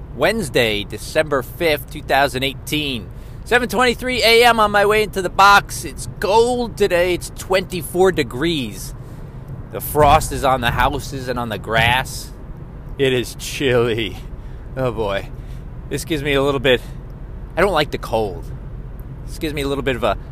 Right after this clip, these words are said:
a, uh, like a, uh, I guess a preview of what's to come. It, I don't like the cold, and I, but I can put up with this. It's okay. You know, largely, what, I walk from my house to my car, which is already warmed up.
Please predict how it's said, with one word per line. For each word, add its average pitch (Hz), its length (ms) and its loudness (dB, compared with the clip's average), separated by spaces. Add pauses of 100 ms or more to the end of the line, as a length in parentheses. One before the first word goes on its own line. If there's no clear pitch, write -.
(640)
a, 131 400 -4
uh, 113 40 2
like 110 180 0
a, 101 100 0 (200)
uh, 98 360 -2
I 117 60 -2
guess 135 160 -2
a - 40 0
preview 143 520 0
of 120 80 0
what's 123 240 2
to 104 100 -2
come. 117 480 2 (920)
It, - 140 -10 (180)
I 185 80 0
don't 208 120 0
like 180 160 2
the 143 80 -2
cold, 180 400 2
and 190 100 -2
I, 226 60 4
but - 240 0
I 240 40 4
can 214 160 -2
put 175 200 2
up - 120 6
with 107 200 -2
this. 110 580 -2 (800)
It's - 160 -8
okay. 123 600 0 (640)
You - 40 -10
know, 151 120 2
largely, 143 640 6 (440)
what, 143 200 4
I 104 100 4
walk 135 320 6
from 135 160 -4
my 107 220 0
house 127 360 2
to 120 80 -8
my 101 180 -2
car, 113 380 4
which 101 200 -6
is 101 100 -8
already 110 220 0
warmed 104 420 -4
up. 101 220 0